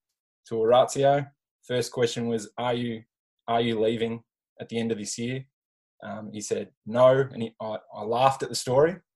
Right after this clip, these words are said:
That was the first reaction. And then the second question, knowing that he only had one question, was, um, "Were you frustrated at the story?" So,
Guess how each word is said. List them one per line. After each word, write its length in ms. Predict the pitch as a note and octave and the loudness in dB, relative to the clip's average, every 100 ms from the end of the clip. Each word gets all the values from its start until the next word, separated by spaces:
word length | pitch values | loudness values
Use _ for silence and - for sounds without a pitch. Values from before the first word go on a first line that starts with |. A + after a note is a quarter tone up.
| - | -12
That 100 | - | -8
was 80 | A2 | -8
the 80 | |
first 300 | G#2+ B2 A#2 | -4 -2 -2
reaction. 320 | A#2 A#2+ C3 C3+ | 0 0 -2 -6
And 80 | |
then 100 | B2 | -6
the 60 | A#2 | -6
second 340 | - C#3 C3+ | 2 2 2
question, 480 | A#2+ A#2+ G#2+ D3 D#3+ - _ _ _ | 0 0 0 -6 -10 -14 _ _ _
knowing 280 | A#2 B2+ B2+ | 0 2 4
that 100 | A#2 | 2
he 80 | A#2 | 2
only 160 | A#2 | 0
had 120 | A2+ A2+ | 0 0
one 200 | A#2+ A#2 | -2 0
question, 520 | - A#2 - A#2 E3 _ _ _ - | 2 2 0 -10 -10 _ _ _ -4
was, 480 | G#2+ G2+ F#2+ - - _ _ _ - | 0 0 -4 -12 -16 _ _ _ -14
um, 440 | A2 A2+ A#2 C#3+ - _ _ - | -12 -10 -12 -16 -20 _ _ -10
"Were 180 | A2 A#2 | -4 -2
you 440 | A#2 A2+ A2 G#2 - _ | 0 -2 -4 -10 -14 _
frustrated 560 | - A#2 - A2 A2 | -2 -2 0 -4 -4
at 80 | G#2 | -8
the 60 | G#2+ | -10
story?" 400 | - G#2 G#2 G2 _ _ _ _ _ _ _ _ _ - - - - _ _ _ _ | -8 -4 -4 -6 _ _ _ _ _ _ _ _ _ -20 -18 -20 -20 _ _ _ _
So, 500 | - A#2+ A#2 A#2+ A#2 | -2 2 4 4 4